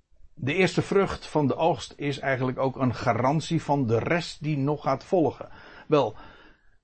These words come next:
wij zelf, ook wij zuchten, hoewel wij de eersteling van de geest hebben, de oogst gaat nog komen, maar de geest is er al. En die geest,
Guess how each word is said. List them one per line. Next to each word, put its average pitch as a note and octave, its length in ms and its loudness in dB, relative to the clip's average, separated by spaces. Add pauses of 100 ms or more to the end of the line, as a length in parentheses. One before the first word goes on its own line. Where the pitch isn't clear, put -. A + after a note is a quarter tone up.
(120)
wij C#3+ 340 4
zelf, - 800 2 (720)
ook B2 220 2
wij D#3+ 340 4
zuchten, - 520 0
hoewel D#3 720 4
wij C3 380 2 (240)
de B2 160 -2
eersteling D#3+ 580 0
van C3+ 160 0
de A2+ 80 -2
geest G#2+ 380 0
hebben, B2+ 400 0 (360)
de A#2+ 220 0 (140)
oogst C4 340 4
gaat C#3+ 240 4
nog G#2 240 -6
komen, A#2+ 540 0 (260)
maar D3+ 600 0
de A#2+ 200 -2
geest C4 500 2
is - 240 -2
er C#3+ 80 4
al. D#3+ 180 2
En C#3 280 2
die D#3 300 2
geest, - 840 -4